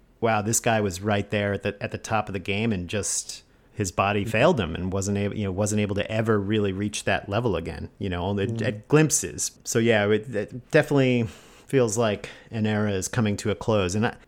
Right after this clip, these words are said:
Speaker 1: you know, I wonder how I'm gonna feel about the sport. I think last time we were talking about how exciting it was that, like, things are gonna change. We don't know what's coming in the men's game. But I, I was, I was brought into the sport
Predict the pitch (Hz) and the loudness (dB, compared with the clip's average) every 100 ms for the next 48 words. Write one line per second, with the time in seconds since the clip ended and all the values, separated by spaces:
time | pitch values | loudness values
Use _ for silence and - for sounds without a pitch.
0 | - 131 113 123 139 131 135 117 135 127 | 0 2 4 4 4 4 4 4 4 4
1 | 110 - - 98 90 90 - - 113 101 | 2 0 0 0 0 -4 -10 -8 -4 0
2 | 98 98 - - 117 104 - 98 117 170 | 0 0 -4 -8 -8 -4 -2 0 2 4
3 | 147 117 123 - 110 101 95 104 95 98 | 4 4 4 2 0 0 -2 -4 -2 -2
4 | 85 - 98 95 95 - - - 104 - | -4 -4 -2 -2 -4 -4 -6 -6 -8 -10
5 | - 92 - - 107 95 90 85 - 101 | -6 -6 -4 -2 -2 -2 -4 -4 -2 0
6 | 95 90 104 98 98 98 98 - - 104 | -2 -2 -4 -4 -2 -2 -2 -4 -4 -2
7 | 95 92 92 92 92 92 101 98 92 87 | 0 -2 -2 -2 -2 -2 0 2 0 -4
8 | - - - - - - 107 98 71 - | -10 -18 -20 -20 -20 -2 0 0 -2 -4
9 | 117 - 123 120 143 208 113 110 123 117 | -6 -2 0 2 4 4 2 -2 0 0
10 | 98 104 120 123 117 117 95 - 113 127 | 2 4 4 4 2 0 -2 0 4 6
11 | 117 95 | 4 2